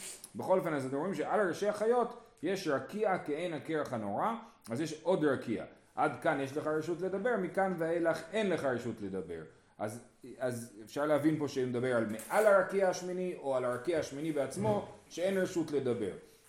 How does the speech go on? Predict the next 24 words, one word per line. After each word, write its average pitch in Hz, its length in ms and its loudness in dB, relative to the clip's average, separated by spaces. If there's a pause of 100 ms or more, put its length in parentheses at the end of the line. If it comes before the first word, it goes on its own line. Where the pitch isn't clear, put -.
(120)
שכן 196 440 0
כתוב 170 360 -2
בספר 156 480 0
בן 156 260 2
סירה, 120 640 0 (640)
"במופלא 139 640 2
ממך 156 280 0
אל 151 200 6
תדרוש, 120 680 2
ובמכוסה 131 640 -2
ממך 147 280 -2 (180)
אל 143 120 2
תחקור, 202 800 0 (240)
במה 127 400 2
שהורשית 151 480 0
התבונן, 135 640 0
אין 185 180 -2
לך 156 160 -4
עסק 156 320 -2
בנסתרות". 113 680 -4
זה 151 100 -4
מבן 139 300 -2
סירה 139 360 0
פרק 123 300 -2